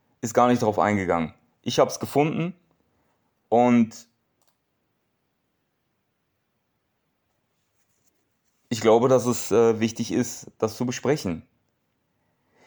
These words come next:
Da sagte nämlich der General Breuer auf die Frage vom Spiegel,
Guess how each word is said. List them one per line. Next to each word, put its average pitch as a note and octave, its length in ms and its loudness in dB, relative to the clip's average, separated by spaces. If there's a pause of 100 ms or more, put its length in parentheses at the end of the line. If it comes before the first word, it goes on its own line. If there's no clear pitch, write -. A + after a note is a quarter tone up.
(200)
Da A#2 140 4
sagte D#3 360 4
nämlich A#2 640 0 (840)
der G#2+ 160 4
General G#2 460 2
Breuer G2+ 680 2 (3250)
auf D3 260 2
die D3 120 -4
Frage C3+ 420 2
vom C3 220 0
Spiegel, A2 680 -2